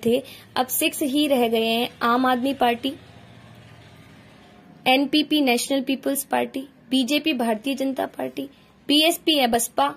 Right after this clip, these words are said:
बहुजन समाज पार्टी, इंडियन नेशनल कांग्रेस and सीपीआईएम, मार्क्सवादी कम्युनिस्ट पार्टी। इस तरह से हमने निर्वाचन आयोग को कंप्लीट लर्न किया है।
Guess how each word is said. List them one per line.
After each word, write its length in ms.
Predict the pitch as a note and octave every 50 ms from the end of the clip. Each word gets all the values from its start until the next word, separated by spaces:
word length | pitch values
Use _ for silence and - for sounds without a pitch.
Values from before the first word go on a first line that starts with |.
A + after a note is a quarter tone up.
| - -
बहुजन 340 | A#3 A3+ A#3 A3+ C4 C4 C4+
समाज 340 | C4+ C4+ B3+ B3+ B3+ B3+
पार्टी, 420 | - - C4+ B3+ B3+ B3 - C#4+ C#4 - _ _ _ _ _ _ _ _ _ _ _ -
इंडियन 300 | C#4 C#4+ D4+ D#4 D#4+ D#4+
नेशनल 320 | D#4 D4+ D4+ - - D#4+
कांग्रेस 600 | D4+ - D4 C#4+ C#4+ D4 D4 D#4+ E4 - - - - _ _ _ _ _
and 120 | B3 C4 C4
सीपीआईएम, 720 | - - C#4+ B3+ C4 - D4 C#4 C4 C4 C4+ C4+ C#4+ C#4+
मार्क्सवादी 540 | C#4 B3 A#3+ A#3+ - - - A#3+ A3+ A3+ B3
कम्युनिस्ट 680 | A#3+ A#3+ A3+ A3 A3 A3 A3 A#3+ B3 - - - -
पार्टी। 600 | - _ _ _ - - - - _ - - - - _ _ _ _ - - - _ -
इस 160 | C4+ - -
तरह 360 | - C#4 C4+ C4 C4 C4+ C#4
से 320 | C#4+ - C4 B3+ D4 - - - _ _ _ _ -
हमने 240 | B3 B3+ C4 C4+
निर्वाचन 540 | C4 B3+ B3 A#3+ A3+ A#3 A3 A3+ - C#4 C4+
आयोग 340 | B3 A#3 A3+ A3 A3+ A3+ A3
को 120 | - B3+
कंप्लीट 520 | B3 - A3+ G#3+ G#3+ G#3 - B3+ C4 B3+ - - _ _ _ _ _ _ _ _ _ _
लर्न 340 | A3+ A#3 A#3 A#3 B3+ C#4 D4
किया 220 | C#4+ C#4+ B3+ A#3+ A#3+
है। 260 | A#3 A#3 A3+ A#3